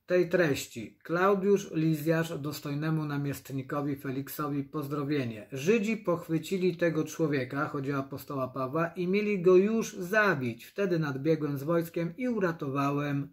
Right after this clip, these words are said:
go”, dowiedziawszy się, że jest Rzymianinem. E, „aby się dowiedzieć, co mu zarzucają, sprowadziłem go przed ich Sanhedryn.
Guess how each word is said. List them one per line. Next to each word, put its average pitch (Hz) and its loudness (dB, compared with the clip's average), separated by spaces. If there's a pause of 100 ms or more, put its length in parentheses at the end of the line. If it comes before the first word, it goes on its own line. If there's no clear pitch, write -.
(120)
go”, 156 2 (1400)
dowiedziawszy 170 2
się, 160 2
że 143 0
jest 135 0
Rzymianinem. 135 -4 (1200)
E, 127 -10
„aby 196 8
się 196 2
dowiedzieć, 208 2
co 214 -4
mu 180 2
zarzucają, 151 0 (120)
sprowadziłem 196 2
go 196 2
przed 180 0
ich 208 0
Sanhedryn. 147 0